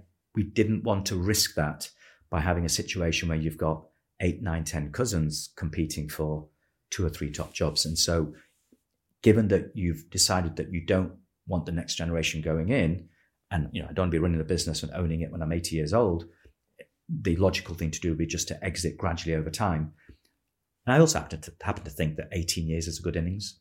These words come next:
It's, um, it's a long time doing the same, the same job. And yeah, I, I'm looking forward to the, the excitement of a fresh challenge, a new business that might be in a slightly different, well, almost certainly be in a different product category or, um,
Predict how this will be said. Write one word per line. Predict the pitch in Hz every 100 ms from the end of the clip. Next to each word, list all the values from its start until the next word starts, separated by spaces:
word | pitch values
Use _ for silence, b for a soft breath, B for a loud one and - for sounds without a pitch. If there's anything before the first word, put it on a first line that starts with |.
| -
It's, | 95 -
um, | 87 80 78 - _ _ -
it's | 92
a |
long | 92 90
time | 90 90 90
doing | 85
the | 80
same, | - 85
the | 80 - _ -
same | - 85
job. | 80 85 101 b b b _ 87
And | 85 82 80 76 -
yeah, | - 73 -
I, | 92 90 -
I'm | 90
looking | 101 107
forward | 92 95 92 92
to | 90
the, | 87 85 85 b b _
the | -
excitement | 85 - 90 -
of | 85
a |
fresh | 90 85 -
challenge, | 87 87 87 90 - -
a |
new | 87 87
business | 87 87 90 85 -
that | - 80 b b b
might | 87 82
be | 95
in | 85
a |
slightly | - 80 76
different, | 85 - 82 78 - _ _ -
well, | 69 64
almost | 78 76
certainly | 101 - 78
be | 78
in |
a | 78
different | 82 - 78 b b b _
product | - 80 78
category | 85 - 87 80
or, | 82 80 80
um, | 80 80